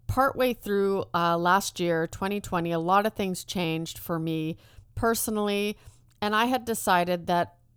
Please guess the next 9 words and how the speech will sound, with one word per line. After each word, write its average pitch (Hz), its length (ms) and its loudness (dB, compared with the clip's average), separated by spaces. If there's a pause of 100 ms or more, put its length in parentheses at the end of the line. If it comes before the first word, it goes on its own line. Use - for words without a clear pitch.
my 196 320 0
passion 190 720 -2
really 175 340 0
lies 156 420 0
in 165 160 -8
entrepreneurship. 151 1040 -6
It - 120 -6
lies 185 500 0
in 170 280 -2